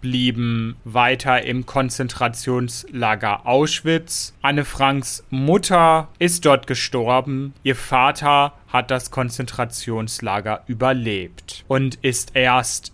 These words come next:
im Jahr neunzehnhundertachtzig in der Schweiz gestorben. Anne und Margot kamen in Bergen-Belsen an. Die Bedingungen waren dort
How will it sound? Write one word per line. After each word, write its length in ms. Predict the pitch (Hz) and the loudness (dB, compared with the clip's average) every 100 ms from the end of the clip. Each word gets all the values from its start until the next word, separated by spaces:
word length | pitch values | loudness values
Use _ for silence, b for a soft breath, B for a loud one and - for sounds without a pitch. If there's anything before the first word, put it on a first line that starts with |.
| - | -4
im 200 | 135 127 | -2 0
Jahr 480 | 120 113 110 110 - | 2 4 4 2 -4
neunzehnhundertachtzig 1800 | 123 113 113 117 - 123 113 117 117 - - 127 120 - - 131 120 - | -6 -2 -2 -2 -4 -4 -4 -2 -2 -6 -2 -2 -2 -6 -6 -4 -4 -8
in 100 | 113 | -6
der 140 | 117 117 | -4 -4
Schweiz 720 | - 113 107 104 101 - - | -4 -2 -2 -2 -6 -10 -8
gestorben. 720 | 120 - 127 104 90 87 90 | -8 -6 -4 -2 -4 -8 0
Anne 260 | 156 175 170 | 2 6 6
und 160 | 156 | 4
Margot 600 | 131 127 139 147 160 156 | 4 4 4 4 2 0
kamen 380 | - 139 135 127 | 0 0 2 -2
in 60 | 117 | 0
Bergen-Belsen 920 | 123 127 131 127 113 113 117 120 113 | 2 2 0 -4 -2 -2 -2 -4 -8
an. 420 | - 104 95 92 | -6 -8 -10 -12
Die 480 | 107 107 104 104 104 - | -10 -8 -6 -6 -8 -6
Bedingungen 640 | 139 117 147 175 160 143 123 | -4 2 4 6 6 4 4
waren 340 | 123 131 127 | 4 2 2
dort 340 | 127 123 120 | 2 2 -2